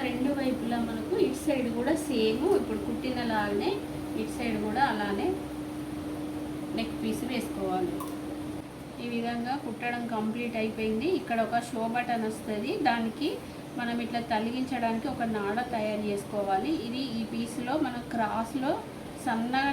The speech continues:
నాడలాగా కుట్టుకొని ఇక్కడ మనం దీనికి కు-, జాయింట్ చేస్తే తర్వాత బటన్ మనకు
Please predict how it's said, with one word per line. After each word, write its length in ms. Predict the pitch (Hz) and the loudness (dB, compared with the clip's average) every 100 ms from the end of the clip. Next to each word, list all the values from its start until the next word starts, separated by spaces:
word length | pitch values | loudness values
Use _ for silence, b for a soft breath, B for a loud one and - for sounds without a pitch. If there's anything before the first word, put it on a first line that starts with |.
| 254 | 2
నాడలాగా 540 | 226 226 240 247 247 240 220 | 0 0 2 2 0 0 -2
కుట్టుకొని 600 | 214 233 233 226 220 370 392 - - - - - - - - - - - | -2 -4 -2 -2 0 0 -2 -8 -10 -12 -10 -10 -10 -10 -10 -10 -10 -6
ఇక్కడ 160 | 226 233 226 | -2 2 4
మనం 180 | 214 220 214 | 4 2 2
దీనికి 340 | 202 196 202 196 196 - - | 2 2 0 0 0 -2 -2
కు-, 180 | 214 - 202 | -4 -4 0
జాయింట్ 360 | 214 208 240 240 220 | 2 2 0 0 2
చేస్తే 320 | 202 - 269 320 | 2 0 -2 2
తర్వాత 300 | 240 233 220 254 220 | 2 2 0 0 2
బటన్ 300 | 220 240 240 233 | 2 0 0 0
మనకు 260 | 220 220 | 0 0